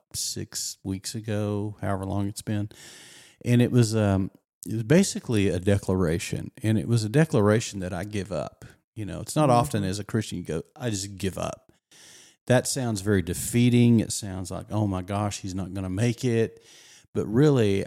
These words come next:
Speaker 1: I wanna talk about the fact that I've given up. And here's what I've given up. And I've shared this on here before, so I won't be laborious on this, but I wanna give some scripture background. So for those of you listening, I, I wanna share this with you. It's just a,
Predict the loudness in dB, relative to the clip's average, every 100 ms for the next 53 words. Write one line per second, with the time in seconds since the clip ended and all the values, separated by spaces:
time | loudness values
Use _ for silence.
0 | -4 0 0 0 0 -2 -2 -2 -4 -4
1 | -8 -10 -6 -4 -4 -8 -12 -6 -6 -6
2 | -6 -6 -6 -8 -6 -2 -2 -2 0 2
3 | 2 2 2 2 0 0 0 -2 -2 0
4 | 0 4 4 4 2 -2 -4 0 0 0
5 | -4 -4 -4 -2 -2 -2 -4 -12 _ -12
6 | -6 -4 -2 2 4 4 2 -2 -2 -2
7 | -4 -8 -16 -2 4 4 4 2 0 -4
8 | -8 -4 -4 -4 -4 -4 -6 -8 -10 -8
9 | -10 -14 -20 -20 _ _ -20 -16 -8 -6
10 | -2 6 6 6 2 2 4 2 0 -6
11 | -6 -6 -6 -4 -2 -4 -2 -2 0 -4
12 | -6 -6 -6 -4 -4 -6 -8 -10 -8 -6
13 | -6 -4 -4